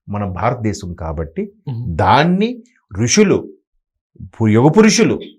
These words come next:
Speaker 1: మహానుభావులు, సిద్ధులు, యోగులు, ఇట్లాంటి అఘోరాలు దాన్ని కొనసాగించేలా చేస్తున్నారు.
Speaker 2: మ్మ్.
Speaker 1: వాళ్ళ జీవితాలే అంకితం చేస్తున్నారు వాళ్ళు. ఆ శి-, పరమేశ్వరుడు కోసం పనిచేస్తారు వాళ్ళు. So అలాంటి పాత్రను తీసుకొచ్చినప్పుడు ఖచ్చితంగా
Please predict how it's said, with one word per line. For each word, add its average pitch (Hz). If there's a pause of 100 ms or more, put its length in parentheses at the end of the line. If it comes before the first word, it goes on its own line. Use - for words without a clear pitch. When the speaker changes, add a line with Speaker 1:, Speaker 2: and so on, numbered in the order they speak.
(160)
Speaker 1:
మహానుభావులు, 185
సిద్ధులు, 131
యోగులు, 175 (220)
ఇట్లాంటి 214
అఘోరాలు 147 (280)
దాన్ని 127 (200)
కొనసాగించేలా 127 (100)
చేస్తున్నారు. -
Speaker 2:
మ్మ్. 120
Speaker 1:
వాళ్ళ 107
జీవితాలే 190
అంకితం 175
చేస్తున్నారు 110
వాళ్ళు. 80 (680)
ఆ 90
శి-, -
పరమేశ్వరుడు 170
కోసం 165
పనిచేస్తారు 127
వాళ్ళు. 73 (460)
So -
అలాంటి 254
పాత్రను 277
తీసుకొచ్చినప్పుడు 220
ఖచ్చితంగా 262